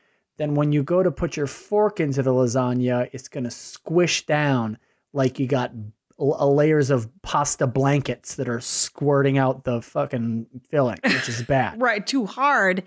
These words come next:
Speaker 1: Yeah.
Speaker 2: It's gonna, it's gonna send your salami meat flying in the air kind of thing.
Speaker 1: Yes.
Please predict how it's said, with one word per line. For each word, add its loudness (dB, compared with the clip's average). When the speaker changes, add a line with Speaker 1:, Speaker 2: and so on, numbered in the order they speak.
Speaker 1:
Yeah. -8
Speaker 2:
It's -4
gonna, 0
it's -6
gonna 0
send 0
your 2
salami 2
meat -2
flying -2
in -2
the -2
air -2
kind -2
of 2
thing. -12
Speaker 1:
Yes. -6